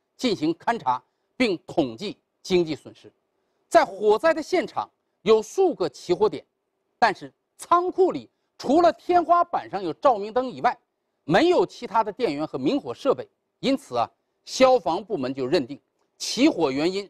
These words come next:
是人为纵火。火灾造成的直接经济损失达两百余万元。如果算上公司为生产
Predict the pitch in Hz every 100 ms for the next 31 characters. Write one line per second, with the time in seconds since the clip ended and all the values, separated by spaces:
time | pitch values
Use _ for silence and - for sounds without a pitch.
0 | _ - 202 143 _ _ _ - 139 156
1 | 262 277 165 123 143 320 - _ _ _
2 | _ _ _ _ _ - 226 294 302 302
3 | 320 233 254 240 - 262 294 311 285 277
4 | 254 - 156 165 - _ _ 156 190 -
5 | _ 127 165 240 139 110 120 104 98 _
6 | _ _ _ _ _ _ 214 349 302 285
7 | - 392 381 240 220 208 262 269 - 247
8 | 247 - 320 311 311 - 117 131